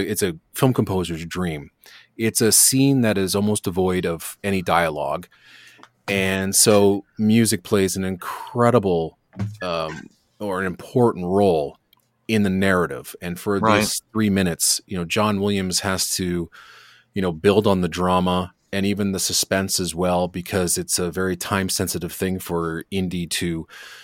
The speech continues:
Speaker 1: to find the location of the Ark. And Williams just builds this piece and builds this piece until, again, you have this incredible climax when the sun finally hits the medallion and shows on the map room floor where,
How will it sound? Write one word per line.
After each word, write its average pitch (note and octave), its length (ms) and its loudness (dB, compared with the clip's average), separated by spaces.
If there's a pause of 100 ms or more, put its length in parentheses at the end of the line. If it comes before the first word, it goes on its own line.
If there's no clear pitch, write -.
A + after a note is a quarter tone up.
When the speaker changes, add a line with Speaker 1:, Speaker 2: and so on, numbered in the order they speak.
(140)
Speaker 1:
to G2+ 80 -2
find G2+ 320 2
the G2+ 60 2
location F2+ 800 -4 (100)
of G2 220 -4
the E2 160 -6
Ark. D2 340 -6 (520)
And G2 640 0
Williams A2 480 2
just F2+ 340 -6
builds G2+ 340 4
this F2 220 -2
piece - 400 -4
and D2+ 200 -8
builds F#2 380 0
this E2+ 200 -4
piece - 500 -2
until, F2+ 500 -4
again, F2+ 560 -2
you F#2 80 -10
have F2+ 120 -8
this F2+ 180 -6
incredible F#2+ 640 -2
climax F2+ 580 -2
when F2 100 -2
the D#2+ 60 -6
sun F#2+ 260 -2
finally F2+ 300 -4
hits - 160 -6
the F#2 80 -6
medallion F2 460 -2
and D#2+ 140 -8
shows F2+ 400 -2
on F2 200 -6
the E2 40 -6
map F2 300 -4
room E2+ 280 -4
floor F2+ 380 -2
where, F2 280 -2